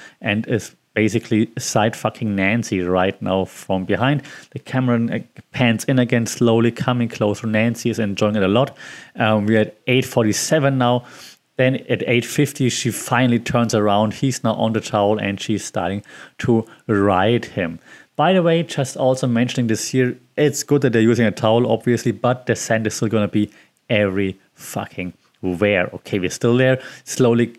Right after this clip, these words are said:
getting some close-ups of Nancy's face and also Nancy's boobs while she's still riding the captain or captain. The camera now turns a little bit around.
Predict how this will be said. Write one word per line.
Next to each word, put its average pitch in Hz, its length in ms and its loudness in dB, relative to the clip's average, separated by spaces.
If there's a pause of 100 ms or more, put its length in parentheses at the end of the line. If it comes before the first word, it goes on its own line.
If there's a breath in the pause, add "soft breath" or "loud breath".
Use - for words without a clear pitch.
(120)
getting 113 240 0
some 101 180 -6
close-ups 131 480 0
of 117 180 -2
Nancy's 104 400 -2
face 139 280 0
and 113 80 -4
also 101 240 -2
Nancy's 98 400 -4
boobs 139 280 -2
while 107 260 2
she's 117 200 -2
still 110 260 0 (340 loud breath)
riding 104 360 2
the 98 100 -2
captain 110 540 -4 (260 loud breath)
or 113 120 0
captain. 123 480 -4
The 104 100 -2
camera 123 400 0
now 110 100 0
turns 180 380 -2
a 160 80 0
little 156 240 0
bit 143 220 -2
around. 123 380 4